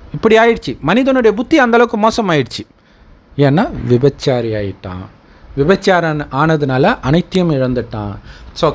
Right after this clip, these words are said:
கடவுள் படைத்த அந்த சொர்க்கம்தான் கடவுளுடைய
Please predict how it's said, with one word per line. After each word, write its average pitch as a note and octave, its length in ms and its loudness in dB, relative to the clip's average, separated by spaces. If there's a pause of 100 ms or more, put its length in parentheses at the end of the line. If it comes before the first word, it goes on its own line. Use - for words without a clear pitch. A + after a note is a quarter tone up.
(120)
கடவுள் D4 680 0 (220)
படைத்த B3 540 0
அந்த F#3+ 240 0 (180)
சொர்க்கம்தான் G#3 680 0 (400)
கடவுளுடைய D#3+ 880 -2